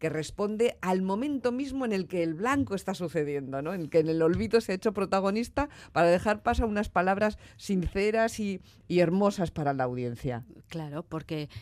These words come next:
Speaker 2: eh, mucha gente le tiene miedo a la improvisación, pero realmente no es tanta improvisación. Eh, porque un discurso que tienes tú bien construido en tu cabeza, sabes qué quieres decir, qué debes decir, a quién se lo dices, lo como has dicho antes, por ejemplo, en, en una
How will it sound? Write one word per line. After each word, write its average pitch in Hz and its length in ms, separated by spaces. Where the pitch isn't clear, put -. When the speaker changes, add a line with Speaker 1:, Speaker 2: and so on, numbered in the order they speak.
Speaker 2:
eh, 143 160
mucha 170 280
gente 196 220
le 185 100
tiene 196 200
miedo 160 200
a 147 40
la 147 80
improvisación, 143 680
pero 160 280
realmente 208 580
no 233 160
es 214 100
tanta 170 400
improvisación. 139 880
Eh, 156 220
porque 156 300
un 170 100
discurso 190 500
que 175 120
tienes 175 260
tú 185 120
bien 175 180
construido 165 400
en 165 60
tu 160 60
cabeza, 185 600
sabes 156 340
qué 160 160
quieres 151 300
decir, 151 320
qué 190 160
debes 156 340
decir, 151 400
a 139 60
quién 151 240
se 160 100
lo 143 140
dices, 147 560
lo 139 80
como 143 160
has 147 80
dicho 147 240
antes, 147 240
por - 160
ejemplo, 147 300
en, 147 160
en 151 140
una 143 360